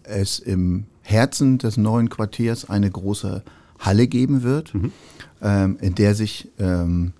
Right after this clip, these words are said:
Speaker 1: das Thema Gastronomie und Kultur miteinander vermischen sollen. Und wir gehen stark davon aus, dass das einen positiven Ausstrahleffekt hat, nicht nur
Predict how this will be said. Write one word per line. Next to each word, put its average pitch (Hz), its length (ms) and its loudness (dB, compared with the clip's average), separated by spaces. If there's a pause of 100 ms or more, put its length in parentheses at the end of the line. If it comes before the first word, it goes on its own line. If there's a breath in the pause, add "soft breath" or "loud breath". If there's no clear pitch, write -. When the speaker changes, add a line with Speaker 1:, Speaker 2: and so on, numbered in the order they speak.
(220 loud breath)
Speaker 1:
das - 220 -6
Thema 104 300 2
Gastronomie 107 720 6
und 104 160 4
Kultur 113 640 0 (360 loud breath)
miteinander 101 480 2
vermischen 98 460 0
sollen. 87 300 -8 (560 loud breath)
Und 90 460 0 (500)
wir 95 220 -2
gehen 104 240 4
stark 117 320 2
davon 107 280 -2
aus, 110 240 -2
dass 110 120 -6
das 104 200 -2
einen 101 80 2
positiven 110 800 0 (160 loud breath)
Ausstrahleffekt 104 1040 -2
hat, - 320 -6
nicht 110 320 0
nur 101 400 4